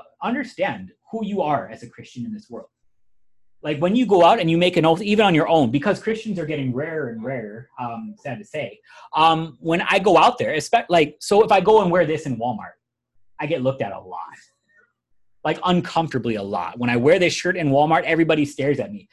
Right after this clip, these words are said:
So, if I'm walking around in Walmart, should I, um, throw things on the floor and yell at people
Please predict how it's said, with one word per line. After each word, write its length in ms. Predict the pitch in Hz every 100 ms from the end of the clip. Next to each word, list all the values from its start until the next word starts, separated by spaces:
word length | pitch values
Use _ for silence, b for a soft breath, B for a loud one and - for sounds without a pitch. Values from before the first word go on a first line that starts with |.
| b b
So, 480 | - 285 190 165 B B
if 120 | 180
I'm 180 | 180 165
walking 340 | 175 226 240
around 220 | 190 175 165
in 120 | 139
Walmart, 400 | 143 123 110 - _ _
should 320 | - 175 160
I, 360 | 156 151 151 151
um, 680 | 135 135 135 127 120 110 - _ _ _ _ _ _ _ _ _ _ _ _ _
throw 160 | 165 175
things 240 | 180 156
on 140 | 156
the 60 | 139
floor 360 | - 147 147 143
and 160 | 117
yell 180 | 120 120
at 100 | 104
people 400 | - - - _